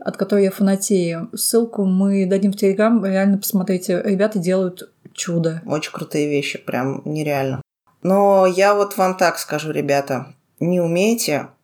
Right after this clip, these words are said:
Speaker 2: лучше не делайте. Начните с простого, понятного и правильного. Ну, простите за крамолу. Потому что делать всякие сложные штуки нужно осознанно, с пониманием того, что вы делаете, а не так.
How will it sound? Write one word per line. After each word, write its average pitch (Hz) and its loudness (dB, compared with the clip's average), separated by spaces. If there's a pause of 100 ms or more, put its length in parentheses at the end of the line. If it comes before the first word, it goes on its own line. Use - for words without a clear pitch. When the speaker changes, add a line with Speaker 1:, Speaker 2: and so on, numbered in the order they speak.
Speaker 2:
лучше 180 0
не 151 0
делайте. 139 0
Начните 190 0
с - -4
простого, 185 0
понятного 160 -2
и 156 -4
правильного. 147 -2
Ну, 151 -6
простите 147 -6
за 143 -4
крамолу. 143 -4
Потому 180 0
что 180 2
делать 185 2
всякие 185 -2
сложные 190 0
штуки 196 0
нужно 185 0
осознанно, 180 0
с - -6
пониманием 175 0
того, 170 0
что 180 -4
вы 170 -2
делаете, 156 0
а 151 -2
не 160 -4
так. 151 -2